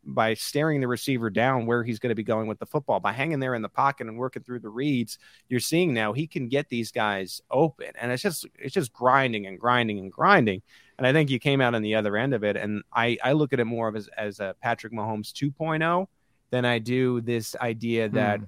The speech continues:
Speaker 1: oh,
Speaker 2: Yeah.
Speaker 1: broken Patrick Mahomes is suddenly Patrick Mahomes again. No, I think this could be, uh,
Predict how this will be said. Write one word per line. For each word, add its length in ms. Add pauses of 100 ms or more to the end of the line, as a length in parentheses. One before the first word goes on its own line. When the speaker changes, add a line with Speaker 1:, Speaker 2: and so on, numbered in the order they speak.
Speaker 1:
oh, 280
Speaker 2:
Yeah. 80
Speaker 1:
broken 480
Patrick 400
Mahomes 340
is 100
suddenly 300
Patrick 380
Mahomes 360
again. 320
No, 220
I 100
think 220
this 180
could 200
be, 300 (380)
uh, 140